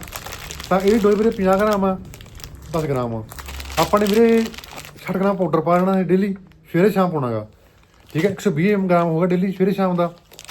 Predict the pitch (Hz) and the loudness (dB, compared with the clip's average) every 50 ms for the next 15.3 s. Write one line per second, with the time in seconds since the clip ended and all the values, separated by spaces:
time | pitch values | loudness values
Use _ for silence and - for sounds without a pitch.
0 | - - - - - - - - - 175 196 202 220 220 226 185 175 190 185 180 | -10 -10 -10 -12 -12 -12 -12 -4 4 4 4 6 6 2 0 4 4 4 4 4
1 | 175 160 139 123 117 117 110 104 104 107 104 - 110 104 95 95 90 90 _ _ | 2 0 0 0 -2 -4 -4 -4 -6 -8 -8 -8 -10 -10 -10 -12 -16 -20 _ _
2 | _ _ _ _ _ _ _ _ _ _ _ _ _ _ _ _ - 139 160 196 | _ _ _ _ _ _ _ _ _ _ _ _ _ _ _ _ -6 -2 -2 0
3 | 214 180 196 185 190 175 180 180 180 180 185 170 165 156 160 156 151 175 180 165 | 4 4 6 6 6 4 4 2 2 2 2 0 2 2 0 0 0 -2 -4 -6
4 | 170 - - - - - - - - - 147 175 180 175 - 165 147 143 143 143 | -8 -14 -20 -20 -18 -16 -16 -10 -8 -4 -4 -2 -2 0 0 2 2 2 2 2
5 | 185 190 180 180 170 180 - - 160 151 147 139 147 143 - 156 156 156 156 147 | -2 -2 -2 -4 -6 -6 -6 -6 -6 -4 -4 -6 -6 -6 -4 -4 -2 -4 -4 -6
6 | - - - - - - - - - - 135 151 185 185 190 170 165 170 160 151 | -10 -18 -20 -18 -18 -18 -18 -18 -14 -8 -4 -2 -2 0 0 -2 -2 -4 -2 0
7 | 170 190 190 190 180 156 143 135 131 151 175 175 175 - - - - - - - | 0 0 2 2 2 2 2 2 2 0 0 0 -2 -8 -18 -20 -20 -20 -20 -20
8 | - - 165 160 185 190 185 180 175 147 175 180 175 175 - 175 165 165 160 143 | -6 -4 2 4 4 4 4 2 0 2 2 2 2 2 -4 -8 -4 -2 -2 -2
9 | 120 113 101 110 110 101 - _ _ _ _ _ _ _ _ _ _ _ _ _ | -2 -2 -4 -6 -6 -8 -10 _ _ _ _ _ _ _ _ _ _ _ _ _
10 | _ _ _ _ - 175 185 190 165 175 165 151 165 170 160 143 156 170 156 156 | _ _ _ _ 0 0 0 2 0 -2 -2 -2 -2 -2 0 0 0 0 0 0
11 | 143 151 151 156 165 165 165 160 - _ _ - - - - 143 - 165 170 180 | -2 0 0 0 0 -2 -2 -6 -12 _ _ -20 -20 -2 0 0 0 0 0 0
12 | 180 190 202 190 180 170 - 165 175 175 175 175 180 - 170 160 151 147 151 175 | 2 4 4 4 4 2 2 0 0 0 0 -2 -4 -4 -2 0 0 0 0 -2
13 | 170 170 165 165 156 165 165 165 160 160 185 185 180 175 170 165 - - _ _ | -2 -2 -2 -2 -2 0 0 -2 0 0 -2 -2 -2 -2 -2 -4 -8 -20 _ _
14 | _ _ _ _ _ _ _ - 160 175 208 202 190 190 175 170 170 156 160 139 | _ _ _ _ _ _ _ -8 -2 -2 0 2 4 4 4 4 2 0 0 -2
15 | 113 98 98 95 98 | -4 -4 -6 -10 -10